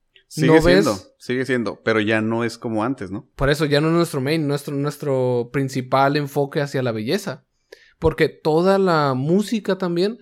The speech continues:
Speaker 2: no se está enfocando en la música clásica que nosotros consideramos bella.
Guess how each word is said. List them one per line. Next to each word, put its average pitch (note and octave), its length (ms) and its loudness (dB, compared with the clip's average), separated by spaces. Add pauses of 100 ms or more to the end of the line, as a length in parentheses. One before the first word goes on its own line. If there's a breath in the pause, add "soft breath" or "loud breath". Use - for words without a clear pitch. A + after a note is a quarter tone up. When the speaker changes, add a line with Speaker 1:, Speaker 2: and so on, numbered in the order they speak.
(220 soft breath)
Speaker 2:
no C#3+ 200 -4
se A#3 100 -8
está A3 140 -4
enfocando G3 440 -4
en F3 60 0
la D#3+ 60 0
música D3 380 -4
clásica F3 360 -4
que E3 100 -4
nosotros C3+ 380 -6
consideramos A#2+ 540 -6
bella. F3 360 -6